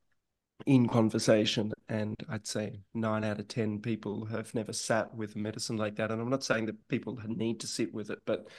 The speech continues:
there seems to be so much fear around, eh, 'cause the conversation generally comes to this point where I'm too scared to take that step, to go down that path, because I've heard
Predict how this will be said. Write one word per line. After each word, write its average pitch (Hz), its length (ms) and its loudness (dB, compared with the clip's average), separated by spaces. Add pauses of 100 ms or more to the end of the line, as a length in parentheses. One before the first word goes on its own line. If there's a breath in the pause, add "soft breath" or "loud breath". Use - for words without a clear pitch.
(480 soft breath)
there 117 80 -2
seems 113 260 2
to - 60 -4
be - 80 -6
so 110 160 0
much 101 220 -2
fear 117 500 2
around, 107 680 0 (920)
eh, - 140 0 (180)
'cause 117 240 0
the 135 100 -4
conversation 120 800 2
generally 107 340 0
comes 104 520 -4 (480)
to 117 260 0
this 104 220 0
point 107 400 -4
where 104 300 -4 (920 soft breath)
I'm - 160 0
too 113 220 -2
scared 104 420 -2
to - 80 -6
take - 320 -6
that - 220 -4
step, - 440 -2 (260)
to 120 100 -2
go 110 220 2
down 104 240 0
that - 260 -2
path, - 460 -10 (560)
because 110 520 -2
I've 101 140 -6
heard 107 340 -2